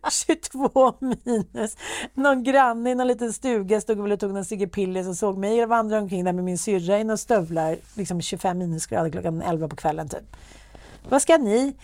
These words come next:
Våra mamma och pappa är borta." Nej, men heter så här, "Ja, ja." Och jag, jag tänkte också det när jag blev utsatt för ett våldtäktsförsök, vilket det verkligen var. Och då kände alla i familjen och deras släkt och det var liksom grannar och så här,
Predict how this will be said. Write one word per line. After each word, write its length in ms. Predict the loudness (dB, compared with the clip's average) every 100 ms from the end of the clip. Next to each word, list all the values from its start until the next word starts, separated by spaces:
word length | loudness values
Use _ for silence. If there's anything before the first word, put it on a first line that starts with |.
| -20 -2
Våra 180 | 4 4
mamma 420 | 6 4 4 2
och 120 | 2
pappa 380 | 4 4 4 4
är 100 | 4
borta." 640 | 4 2 2 2 4 4 2 -12 -20 -12
Nej, 220 | 0 2 6
men 100 | 6
heter 200 | 4 4
så 80 |
här, 100 | 4 6
"Ja, 140 | 6 6
ja." 240 | 4 4 0 -20 -20 -8
Och 80 | 0
jag, 100 | 0 0
jag 120 | -6
tänkte 260 | -4 -2 -2
också 180 | -2
det 120 | 0 2
när 180 | 4
jag 160 | 4 4
blev 120 | 2
utsatt 300 | -2 -4 -6
för 80 | -6
ett 60 | -6
våldtäktsförsök, 1080 | -2 0 -2 -6 -12 -10 -8 -2 0 2 0
vilket 200 | -6 -4
det 60 |
verkligen 600 | 2 2 2 -6 -4 0
var. 280 | 0 -2 -4 -12 -20 -20 -20 -12
Och 80 | -4
då 100 | -4
kände 480 | 0 0 2 4 4
alla 240 | 4 2
i 60 | 0
familjen 640 | -2 -2 0 0 2 0
och 80 | 2
deras 240 | 2 2
släkt 400 | 2 0 0 -4
och 80 | 0
det 140 | 2
var 60 | 2
liksom 200 | 0 -2
grannar 480 | 4 4 4 2 2
och 80 | 4
så 80 |
här, 160 | 2